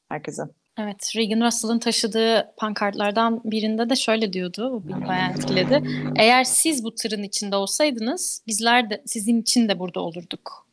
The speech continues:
Speaker 2: diyordu. Altmış beş yaşında hayatını kaybetti. Hayvan özgürlüğü aktivisti Regan Russell'ı anarak başladık şimdi, e, e, bugün. Bugünkü, e, konumuza ve konuğumuza geçelim. Bu hafta bir konuğumuz var.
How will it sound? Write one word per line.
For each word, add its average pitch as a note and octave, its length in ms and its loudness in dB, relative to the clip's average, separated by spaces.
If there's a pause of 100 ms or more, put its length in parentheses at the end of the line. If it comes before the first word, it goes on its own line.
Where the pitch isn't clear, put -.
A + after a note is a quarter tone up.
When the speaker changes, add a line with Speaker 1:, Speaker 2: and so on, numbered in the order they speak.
(580)
Speaker 2:
diyordu. G#3 460 4 (180)
Altmış - 300 2
beş A3+ 180 4
yaşında F#3 520 2 (120)
hayatını G3 460 -2
kaybetti. F#3 520 0
Hayvan G3+ 320 2
özgürlüğü G3 380 -4
aktivisti G3 500 -2
Regan G#3 220 -2
Russell'ı G#3 380 0
anarak G3+ 460 0 (280)
başladık F#3+ 440 0
şimdi, F#3+ 480 -2
e, F#3+ 60 -4
e, F#3+ 600 -8 (140)
bugün. G3 380 -2 (320)
Bugünkü, C4+ 680 6
e, G#3+ 260 6
konumuza B3 460 8
ve C#4 120 4
konuğumuza C4 540 8
geçelim. A#3 480 2
Bu A#3 100 6
hafta G#3+ 280 0
bir G#3+ 60 -8
konuğumuz A#3 520 2
var. - 300 -2